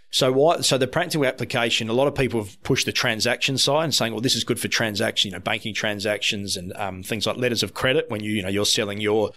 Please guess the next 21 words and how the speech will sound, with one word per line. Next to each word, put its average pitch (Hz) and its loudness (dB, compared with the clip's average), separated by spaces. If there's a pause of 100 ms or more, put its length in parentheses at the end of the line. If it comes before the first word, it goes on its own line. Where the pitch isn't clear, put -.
(240)
your 127 0
lentils 117 -2
to 107 0
a 101 0
buyer 113 2
in 101 -4
Sri 101 0
Lanka 110 -2
and, 101 -6
and 107 -4
you 107 -6
wanna 107 0
make 107 -2
sure 117 0
you're 107 0
gonna 101 -2
get 107 -4
paid 107 0
and, 98 -8 (240)
and 113 -6
having 110 -4